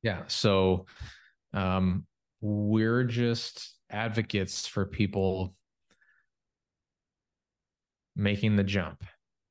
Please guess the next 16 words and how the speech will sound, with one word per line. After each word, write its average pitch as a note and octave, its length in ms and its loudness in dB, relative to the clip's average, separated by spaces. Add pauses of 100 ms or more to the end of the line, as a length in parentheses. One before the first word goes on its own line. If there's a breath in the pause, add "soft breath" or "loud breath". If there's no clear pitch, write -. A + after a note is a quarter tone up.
(220)
putting A#2+ 260 2
themselves G2+ 520 2
out D#2+ 220 -6
there, E2 340 -6 (640)
um, F2 540 -8 (1300)
trusting G#2+ 460 2
God, F2 480 -2 (400)
trusting G#2 480 0
whatever G2 380 2
it F#2+ 60 2
is F#2+ 140 2
they F#2+ 140 2
believe F2+ 400 -4
in, F2 280 -6
trusting G#2 380 0
themselves, E2+ 800 -2